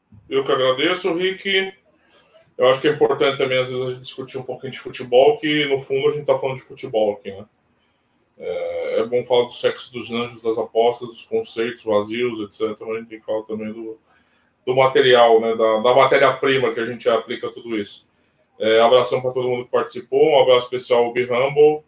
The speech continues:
força, momentos difíceis, assim, ne-, e nesse período de quarentena, às vezes, é mais difícil ter contato com as pessoas que você ama, às vezes você tá afastado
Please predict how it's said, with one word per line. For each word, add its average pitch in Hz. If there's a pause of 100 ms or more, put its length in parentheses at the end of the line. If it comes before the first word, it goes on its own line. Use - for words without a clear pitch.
força, 151 (580)
momentos 117
difíceis, 120
assim, 123
ne-, 123
e 135
nesse 135
período 135
de -
quarentena, 123
às 113
vezes, 123 (400)
é -
mais 127
difícil 127
ter 120
contato 117
com 117
as 113
pessoas -
que -
você 113
ama, 127
às 117
vezes 113
você -
tá 117
afastado 120